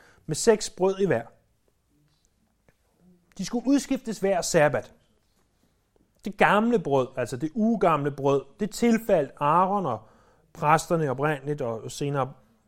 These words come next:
de efterfølgende præster. Det skulle spises på et helligt sted, læser vi om i tredje Mosebog, kapitel fireogtyve.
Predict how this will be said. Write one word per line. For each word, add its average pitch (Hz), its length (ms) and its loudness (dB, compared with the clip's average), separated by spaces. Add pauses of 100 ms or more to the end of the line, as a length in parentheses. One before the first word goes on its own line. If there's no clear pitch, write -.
(140)
de 135 120 0
efterfølgende 147 560 -4
præster. 143 400 -4
Det 190 120 -4
skulle - 180 -4
spises 220 380 -2
på 233 100 0
et 180 80 2
helligt 151 280 0
sted, 156 240 -2
læser 151 280 -4
vi 139 100 -2
om 131 200 -2
i 131 40 -12
tredje 123 280 -4
Mosebog, 117 440 -10
kapitel 127 300 -12
fireogtyve. 123 580 -10